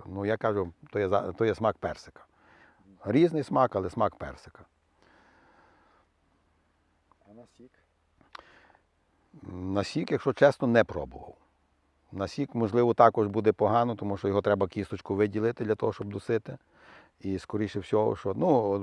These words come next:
Speaker 1: знову ж таки, вдома, в невеликих кількостях сік можна робити. Я думаю, що він буде дуже добрий.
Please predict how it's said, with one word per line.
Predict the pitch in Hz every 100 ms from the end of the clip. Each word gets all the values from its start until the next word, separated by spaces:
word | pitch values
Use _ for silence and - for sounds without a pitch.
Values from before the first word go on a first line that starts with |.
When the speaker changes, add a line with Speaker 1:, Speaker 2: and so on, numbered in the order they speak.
| 98 98 92 95
Speaker 1:
знову | 127 151
ж |
таки, | 117 101
вдома, | 87 92 104 107 135 208 _ _ _ _ -
в | 101 90 90
невеликих | 92 98 104 107 117 - -
кількостях | 117 117 110 113 -
сік | 107 95
можна | 98 87
робити. | 87 85 82 82
Я | 90
думаю, | 92 101
що | 101 98
він | 95
буде | 95 95
дуже | 95 85
добрий. | 78 76 71